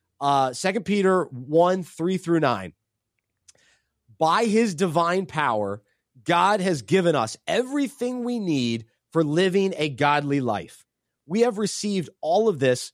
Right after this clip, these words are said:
by coming to know him, the one who called us to himself by means of his marvelous glory and excellence.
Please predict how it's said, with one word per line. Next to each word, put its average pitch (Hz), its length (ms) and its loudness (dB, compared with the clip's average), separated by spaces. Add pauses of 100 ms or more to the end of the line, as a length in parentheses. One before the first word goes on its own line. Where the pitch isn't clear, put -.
(160)
by 135 120 -2
coming 196 400 -2
to 196 140 -4
know 147 260 2
him, 127 240 -2 (220)
the 147 80 0
one 170 220 2
who 175 140 -2
called 190 460 2
us 131 180 0
to 220 180 -2
himself 151 500 0 (200)
by 143 160 -2
means 190 420 -2
of 139 220 -10
his 285 280 -2
marvelous 226 520 4
glory 190 460 2
and 175 100 0
excellence. 143 600 -4